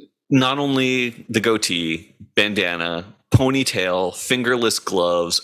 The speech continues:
open leather vest, like, he is just all in on the look, on the fit, as the kids say. So they get to the place, they fight this girl with a po-, with, like, pointy skin powers, like, kind of like marrow mixed with skin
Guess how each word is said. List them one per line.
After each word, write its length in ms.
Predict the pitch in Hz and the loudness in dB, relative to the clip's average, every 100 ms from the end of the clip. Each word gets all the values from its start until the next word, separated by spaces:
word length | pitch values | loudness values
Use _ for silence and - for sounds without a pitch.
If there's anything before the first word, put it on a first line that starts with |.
| - | -2
open 400 | 107 117 131 107 | -2 0 0 2
leather 280 | 95 92 90 | 0 0 -2
vest, 680 | 78 76 73 - - - - | -2 -2 -2 -4 -6 -8 -2
like, 220 | 98 80 | 0 0
he 340 | - - 151 104 | -6 -4 -2 -2
is 260 | 82 73 | -2 -4
just 420 | - 65 - - - _ _ _ _ _ _ - | -4 -4 -4 -8 -12 _ _ _ _ _ _ 2
all 280 | 98 95 82 | 2 2 -2
in 300 | 69 69 - _ - | -4 -10 -16 _ -4
on 200 | 82 80 | -2 -2
the 80 | 76 | -2
look, 460 | 65 62 - - _ - - _ _ - | -2 -6 -8 -16 _ -20 -20 _ _ -2
on 160 | 92 | -2
the 60 | 85 | -2
fit, 320 | - 80 - - - | -2 -2 -4 -8 -6
as 160 | 90 - | -4 -4
the 60 | |
kids 280 | 76 - - | -4 -4 -4
say. 320 | - 64 50 - - _ _ _ - - - - - 117 | -4 -4 -6 -10 -20 _ _ _ -16 -14 -14 -10 -6 0
So 140 | - | 0
they 80 | 117 | 0
get 140 | 123 | -2
to 80 | - | -2
the 80 | 170 | -4
place, 460 | - 101 90 - - | 0 2 2 -2 -2
they 160 | 110 | -2
fight 320 | 107 127 127 | 0 -2 0
this 160 | - 127 | -2 0
girl 300 | - 95 90 | 0 2 2
with 120 | 87 | 0
a 60 | - | -4
po-, 200 | - - | -6 -2
with, 200 | 107 95 | 0 2
like, 220 | 80 82 | 0 -2
pointy 360 | - 110 101 98 | -2 0 0 -2
skin 340 | 98 - 90 | -4 -4 -6
powers, 560 | 82 71 76 76 71 76 | -6 -4 -2 -2 -2 -2
like, 240 | 80 - - - - | -2 -4 -10 -16 -8
kind 160 | - 131 | -2 -2
of 100 | 120 | 0
like 260 | 113 - - _ _ _ - | -2 -2 -16 _ _ _ 0
marrow 500 | 101 90 87 90 87 | 2 2 2 0 0
mixed 320 | 82 78 - | -2 -4 -2
with 160 | 78 - | -2 -2
skin 500 | - - 73 78 | -4 -4 -6 -8